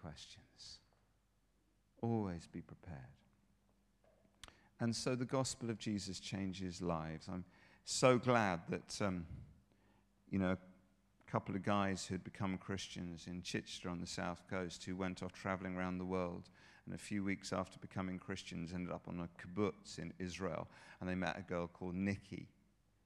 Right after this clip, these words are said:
who'd never really heard about Jesus. She was aware of church, been to church a few times, but never heard that,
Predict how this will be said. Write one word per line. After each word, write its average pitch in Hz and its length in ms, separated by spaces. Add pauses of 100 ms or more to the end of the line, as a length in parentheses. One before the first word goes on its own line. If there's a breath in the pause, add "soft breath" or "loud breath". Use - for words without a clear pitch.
(340 soft breath)
who'd 95 160
never 104 260
really 98 200
heard 92 300
about 85 240
Jesus. 85 380
She - 140
was 87 80
aware 92 180
of 87 120
church, 98 500
been 87 100
to 80 80
church 90 320
a - 20
few 92 120
times, 90 260
but 87 80
never 95 320
heard 95 400
that, - 120